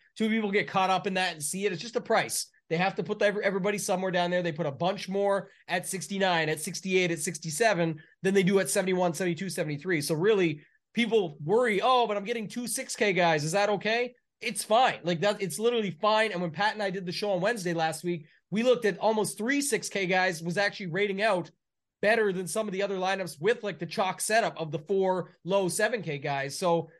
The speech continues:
I think it was fine the way that this was set up. Happened to land on the perfect seventy-seven hundred dollar guy in the winner, but I, I'm more than okay with it. And that was, that was with guys like Morikawa, um, Baddeley, those guys not even really coming through.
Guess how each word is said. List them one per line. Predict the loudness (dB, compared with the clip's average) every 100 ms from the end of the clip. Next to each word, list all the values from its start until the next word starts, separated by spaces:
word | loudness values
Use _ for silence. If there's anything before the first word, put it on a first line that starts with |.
| _ -4
I | 0
think | 2
it | 0
was | 0
fine | 0 0
the | 0
way | -2 -4
that | -4
this | -8 -8
was | -6 0
set | 2
up. | 4 2 0
Happened | -2 -2 -2
to | 0
land | 2 2 2
on | -2
the |
perfect | -4 -6 -4 -4 -6 -12 _
seventy-seven | 0 0 2 0 0 2
hundred | 0 0 0
dollar | 0
guy | 2 2 2 -2
in | -4
the | 0
winner, | 2 2 -2 -8 _ _ _
but | 0 2
I, | 2 2
I'm | 2
more | 2 2
than | 2
okay | -2 -2 -2
with | -2
it. | -2
And | -2
that | -2
was, | -4 -2
that | -2
was | -2
with | -6 -4
guys | -2 -2
like | -4 -4
Morikawa, | -2 -4 -2 -2 0 0 -2 -6 _ _ _
um, | -10 -8 -8 -12 -2
Baddeley, | 2 4 4 2 0 0
those | 0 0
guys | 0 0
not | 0 0 0
even | -2 -2
really | -2 -2
coming | -2 -4 -4 -4
through. | 0 0